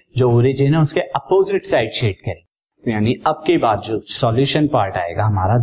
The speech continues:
this, ये वाला जो होगा हमारा शेडेड पोर्शन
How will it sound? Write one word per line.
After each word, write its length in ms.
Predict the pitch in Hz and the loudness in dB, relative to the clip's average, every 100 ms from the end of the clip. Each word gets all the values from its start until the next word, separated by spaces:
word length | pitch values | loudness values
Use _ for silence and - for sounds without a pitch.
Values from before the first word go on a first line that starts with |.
| - | -2
this, 260 | 92 - - - _ _ _ - | -2 -2 -2 -8 _ _ _ -12
ये 300 | 98 143 185 | 0 2 4
वाला 300 | 147 113 101 95 | 4 2 0 -2
जो 100 | 98 | -4
होगा 240 | 90 104 139 131 | -2 0 2 2
हमारा 320 | 104 95 117 131 | 2 2 0 0
शेडेड 500 | - 120 117 156 156 - | 0 0 2 2 0 0
पोर्शन 520 | 117 95 - 110 | 0 -2 -4 -2